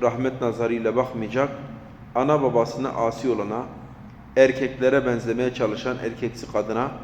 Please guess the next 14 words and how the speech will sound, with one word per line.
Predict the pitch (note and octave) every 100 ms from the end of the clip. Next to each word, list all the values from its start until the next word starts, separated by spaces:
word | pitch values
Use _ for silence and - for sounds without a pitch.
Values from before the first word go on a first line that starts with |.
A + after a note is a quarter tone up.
| - - - - - A#2
ve | B2
eşini | C3+ - C#3+ D3+
başkalarından | C3 - B2 A#2+ A#2+ C3 B2 F#2 - - - - -
kıskanmayan, | C3+ B2 - D3+ C#3 A#2 B2 D3 D3+ D3+ - - - - - - - - -
kıskanmayan | B2 - - C3+ B2 A2+
kimseye | B2+ B2 -
Allah | G#2 B2 A#2 A#2+
Celle | A#2+ A#2+ G2
Celaluhu | A2 A#2+ A2+ A2 C3+ C#3+ - - - - -
rahmet | B2 B2 C3+ C3
nazarıyla | B2+ A2 A#2 B2+ A#2 G#2+
bakmayacak. | A#2 A2+ G2+ E2 G2 -
Yani | B2 A#2 G#2+ - - - - - - - -
hanımına, | - B2+ B2 A#2 A2 G#2+